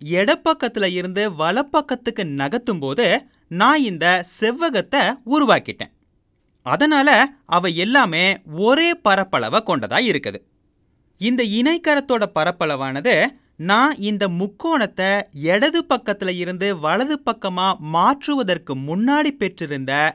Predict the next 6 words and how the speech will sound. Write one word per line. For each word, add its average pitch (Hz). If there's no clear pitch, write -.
அதே 175
அடித்தளத்தை 240
கொண்டிருக்கிறதுனால 117
அதே 196
உயரத்தையும் 196
கொண்டிருக்கு. 156